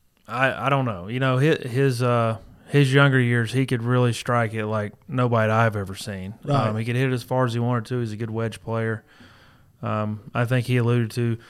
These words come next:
Speaker 1: the, the mental aspect of the game, uh,
Speaker 2: Right.
Speaker 1: just like all sports, man. It's like, it, it's hard to, uh, it's hard to get through some of that stuff. And, and when he was trying to play too, he was trying to work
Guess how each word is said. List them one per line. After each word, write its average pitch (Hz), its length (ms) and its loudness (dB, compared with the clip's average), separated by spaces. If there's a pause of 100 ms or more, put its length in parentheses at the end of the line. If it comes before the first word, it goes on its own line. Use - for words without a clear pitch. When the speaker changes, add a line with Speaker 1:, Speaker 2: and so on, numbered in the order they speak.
(320)
Speaker 1:
the, 135 180 2
the 127 120 -2
mental 135 340 2
aspect 123 480 0
of 117 80 -2
the 117 80 0
game, 120 640 0
uh, 127 220 0
Speaker 2:
Right. 131 80 2
Speaker 1:
just 135 180 0
like 143 180 6
all 135 220 6
sports, 120 420 -4
man. 120 240 0
It's 117 260 -4
like, 120 260 -2 (880)
it, 147 220 2
it's 143 180 -2
hard 151 340 6
to, 139 300 0
uh, 123 280 0 (120)
it's 143 140 -6
hard 151 180 4
to 143 40 2
get 143 180 -2
through 147 200 0
some 127 240 0
of 117 60 0
that 110 120 -4
stuff. 127 300 -2
And, 147 220 0 (880)
and 147 100 4
when 147 120 8
he 180 100 10
was 175 120 6
trying 170 260 6
to 139 80 2
play 165 280 4
too, 160 200 2
he 151 100 4
was 143 100 0
trying 156 220 0
to 127 80 0
work 143 680 0